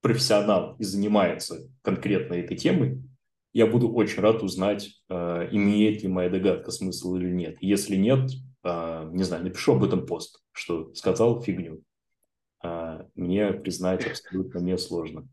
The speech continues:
Вот, мне кажется, что, э, можно, э,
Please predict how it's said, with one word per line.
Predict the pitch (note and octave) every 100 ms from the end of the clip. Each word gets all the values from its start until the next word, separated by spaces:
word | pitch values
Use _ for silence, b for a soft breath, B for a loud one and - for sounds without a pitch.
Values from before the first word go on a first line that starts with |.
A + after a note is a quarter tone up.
| _ _ _ _ _ _ _ _ _
Вот, | B2+ G3+ G3+ G3
мне | C3
кажется, | D3 D#3 E3 - D3
что, | C3 - D3+ D3 C#3 - - - _ _ _ _ _ _ _
э, | A2+ G#2
можно, | G#2 A#2 A#2 A2+ A2 G#2 G2+ G#2 - _ -
э, | G2 F#2+ F#2+ F#2 F2+ F2+ F2+